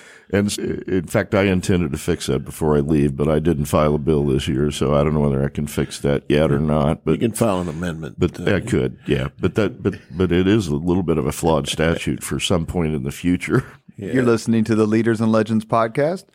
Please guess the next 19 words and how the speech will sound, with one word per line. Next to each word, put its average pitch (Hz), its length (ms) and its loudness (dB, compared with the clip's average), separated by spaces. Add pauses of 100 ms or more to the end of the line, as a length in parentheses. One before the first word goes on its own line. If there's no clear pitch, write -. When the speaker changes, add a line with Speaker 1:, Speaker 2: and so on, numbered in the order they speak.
(280)
Speaker 3:
Our 104 140 0
co-host 131 560 2
is 113 120 2
Jim 123 240 0
Sella, 135 480 0
and 101 160 -2
our 90 140 0
guest 107 500 0
is 98 160 0
Jerry 104 360 2
Tour. 120 380 -2 (220)
Jim, 180 280 -2
I 131 80 -2
ask 107 240 0
you 113 100 2
a 117 60 0
question, 160 400 -2
sir. 180 340 -4 (220)
Speaker 2:
Sure. - 400 -12